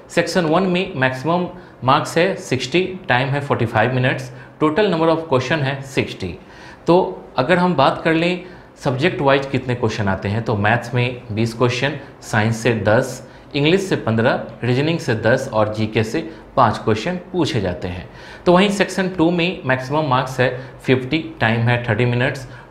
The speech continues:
total number of question है फिफ्टी। मैथ्स से ट्वेंटी फ़ाइव क्वेश्चन पूछे जाते हैं, तो फिजिक्स से ट्वेंटी फ़ाइव क्वेश्चन। वहीं सेक्शन थ्री में मैक्सिमम मार्क्स है फिफ्टी, टाइम है थर्टी मिनट्स, total number of question है फिफ्टी।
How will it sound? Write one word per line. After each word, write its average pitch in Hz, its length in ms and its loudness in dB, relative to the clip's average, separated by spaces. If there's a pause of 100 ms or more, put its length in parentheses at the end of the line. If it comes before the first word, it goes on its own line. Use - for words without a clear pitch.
total 180 280 2
number 151 180 2
of 147 200 2
question 123 300 0
है 127 260 -2
फिफ्टी। 95 420 -2 (460)
मैथ्स 147 280 2
से 165 180 0 (180)
ट्वेंटी 127 200 0
फ़ाइव 127 220 2
क्वेश्चन 139 280 -2
पूछे 139 220 -4
जाते 139 260 0
हैं, 151 180 -6
तो 147 100 -2
फिजिक्स 135 360 -2
से 135 180 2 (340)
ट्वेंटी 110 260 0
फ़ाइव 98 280 0
क्वेश्चन। 92 380 -4 (500)
वहीं 165 200 4
सेक्शन 175 380 0
थ्री 170 260 2
में 156 300 0
मैक्सिमम 143 420 0
मार्क्स 135 320 0
है 156 80 2
फिफ्टी, 147 500 -2 (340)
टाइम 131 220 2
है 147 140 -2
थर्टी 120 240 0
मिनट्स, 135 420 -2 (320)
total 160 240 2
number 175 260 2
of 170 240 2
question 151 320 0
है 147 160 0 (200)
फिफ्टी। 104 420 -2